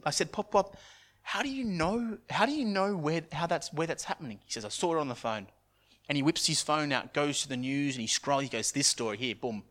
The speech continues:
shows it to me. And I went, "Oh my goodness." He says, "Oh, I'll show you something."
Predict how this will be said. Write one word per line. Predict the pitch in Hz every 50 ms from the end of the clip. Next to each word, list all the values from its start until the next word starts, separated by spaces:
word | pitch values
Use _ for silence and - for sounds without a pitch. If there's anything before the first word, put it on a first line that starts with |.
| _ _ _
shows | _ - - 123 117 120
it | -
to | - 117
me. | 107 104 101 - - _ _ _ _ _ _ _ _ _ _ _ _ _ _ _ _ _ _ _ _ _ _ _ _ _ _ _ _ _
And | - 139 139
I | 139
went, | 135 139 131 123 - - _ -
"Oh | - - - -
my | - - - -
goodness." | - - - - - - - - - _ - - - - -
He | - 156
says, | - - 143
"Oh, | 139 127
I'll | 110 107
show | - - 160 165
you | 156 135
something." | - - 113 104 - 98 101